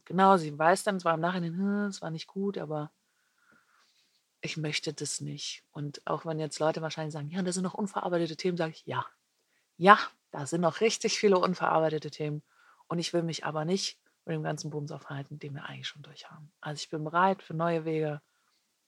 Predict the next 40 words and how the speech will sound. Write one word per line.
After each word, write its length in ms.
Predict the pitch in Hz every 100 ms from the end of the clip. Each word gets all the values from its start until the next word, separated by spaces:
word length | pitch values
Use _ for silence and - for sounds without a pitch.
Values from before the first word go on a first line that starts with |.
| -
aber 200 | 156 156
nicht 240 | 180 185 175
wieder 140 | 151
da 180 | 151 147
anzufangen, 600 | 147 151 - 147 143 _ _ _ _ _ _ _ _
was 160 | 151 143
ich 120 | 123
dachte, 440 | 143 - - 143 143 -
dass 180 | 151 -
wir 60 |
schon 180 | - 143
bearbeitet 560 | 143 135 147 143 139 -
haben. 240 | 143 147 _ _ _ _ -
Und 60 | 165
da 60 |
muss 140 | 170 175
ich 100 | -
sie 140 | 165
auch 140 | 151 151
in 80 | 160
ihre 200 | 180 170
Verantwortung 580 | 170 170 - 156 156
lassen. 460 | 143 147 - 139 147 -
Und 160 | 156 170
ich 160 | 160
muss 140 | 160 -
vor 120 | -
allen 80 | 156
Dingen 100 | 147
bei 100 | 147
meiner 260 | 151 160
bleiben, 480 | - 143 156 147 160 _ _ _ _ _ _ _ _ -
ähm, 680 | 151 156 151 151 147 156 156 _ _ _ _ _ _ _ _ _ _ _
dass 160 | 156 151
ich 140 | -
das 240 | 151 - 156
nicht 520 | 151 139 - - -
nochmal 280 | 123 - 151
machen 300 | 175 147 -
möchte. 340 | 180 - -